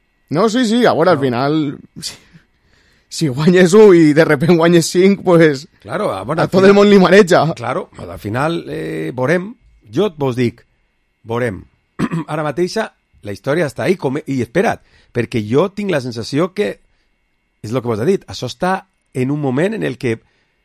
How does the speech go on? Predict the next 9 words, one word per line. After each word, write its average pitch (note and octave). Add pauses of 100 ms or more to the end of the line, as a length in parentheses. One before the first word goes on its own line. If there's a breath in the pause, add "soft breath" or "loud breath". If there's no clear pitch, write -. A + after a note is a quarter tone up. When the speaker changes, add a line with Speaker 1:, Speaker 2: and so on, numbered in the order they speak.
(600)
Speaker 2:
Puja, E3+
baixa, F#3
ve, E3+
torna... F3+ (880)
Claro, A#2+
el G#2
problema D3+
que F3+
tenen, F#3+